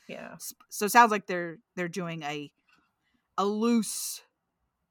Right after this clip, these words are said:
Speaker 2: interpretation of the Spider-Verse event from, what was that, twenty twelve?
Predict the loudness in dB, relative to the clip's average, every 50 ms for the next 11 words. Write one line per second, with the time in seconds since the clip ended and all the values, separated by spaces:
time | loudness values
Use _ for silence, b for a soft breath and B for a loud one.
0 | _ _ _ -8 -8 -4 -2 -4 -4 -4 -8 -8 -8 -8 -8 -6 -8 -6 -8 -8
1 | -8 -10 -12 -12 _ -8 -8 -8 -10 -14 -20 -20 -14 -14 -6 -4 -4 -4 -4 -6
2 | -10 -10 -12 -12 -10 -8 -8 -8 -8 -10 -14 -16 -10 -8 -6 -6 -6 -8 -10 -16
3 | -18 -20 _ _ _ _ -10 -10 -8 -10 -12 -14 -14 -12 -10 -10 -10 -10 -14 -14
4 | -16 -18 -20 _ _ _ _ _ _ _ _ _ _ _ _ _ _ _ _ _
5 | _ _ _ -20 -14 -10 -6 -4 -4 -4 -4 -6 -12 -18 -20